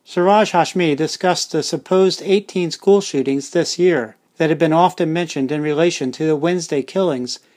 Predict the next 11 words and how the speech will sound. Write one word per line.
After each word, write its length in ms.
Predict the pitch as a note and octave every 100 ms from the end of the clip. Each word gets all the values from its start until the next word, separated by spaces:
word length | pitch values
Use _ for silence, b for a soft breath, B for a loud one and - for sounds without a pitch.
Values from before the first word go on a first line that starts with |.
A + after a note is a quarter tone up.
| b -
at 100 | D#3+
a 100 | E3
Florida 440 | - D#3 C3+ B2
high 200 | B2 D3+
school. 420 | - C3+ A2 G2+ _ _ _ _ _
Most 320 | D#3 G3 -
of 120 | D3 B2+
these 200 | C#3 E3
incidents, 680 | E3+ - B2 B2 C3+ - - _ _
Hashmi 420 | D3 C3+ - C3
explains, 600 | B2 - C#3 C#3 D#3 -